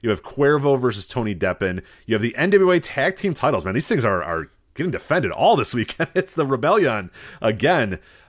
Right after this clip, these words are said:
uh, versus, uh, Jesus Christ, I don't even know how to pronounce this. What is this? Ep-, Epidemius? Epidemius and Epidemius Junior, I guess. All right, let's go with that.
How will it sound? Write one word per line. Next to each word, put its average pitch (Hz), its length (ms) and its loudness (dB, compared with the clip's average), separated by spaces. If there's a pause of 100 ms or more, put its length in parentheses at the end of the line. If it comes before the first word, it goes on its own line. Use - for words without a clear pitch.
uh, 98 220 2
versus, 98 560 -4
uh, 78 380 -4
Jesus 92 500 -6
Christ, 87 260 -4
I 90 40 -2
don't 101 100 -2
even 90 100 -4
know 80 60 -4
how 80 60 -4
to - 60 -6
pronounce 92 300 -6
this. - 180 -8
What 110 120 -4
is 151 120 -6
this? 151 260 -6
Ep-, - 280 -12
Epidemius? 104 920 -4
Epidemius 139 540 0
and 139 100 2
Epidemius 143 440 0
Junior, 202 460 -2
I 139 80 -4
guess. - 320 -6
All 117 80 0
right, 135 160 2
let's 127 140 -8
go 127 80 -2
with 113 100 -4
that. 151 240 2